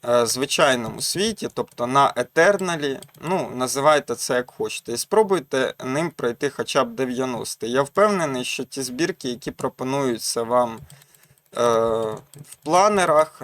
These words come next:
на сайтах, вони, скоріше за все, не зможуть пройти навіть, е, вісімдесят п'ятий,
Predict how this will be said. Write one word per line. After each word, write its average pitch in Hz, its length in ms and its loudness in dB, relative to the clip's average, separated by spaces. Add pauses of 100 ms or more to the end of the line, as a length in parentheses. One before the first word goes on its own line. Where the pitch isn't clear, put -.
на 127 200 0
сайтах, 165 640 2
вони, 127 240 -4
скоріше 131 500 -2
за 117 160 -4
все, 151 360 2
не 120 140 -4
зможуть 127 480 -4
пройти 120 400 -4
навіть, 120 600 -4
е, 113 360 -6 (1120)
вісімдесят 135 920 0
п'ятий, 117 640 0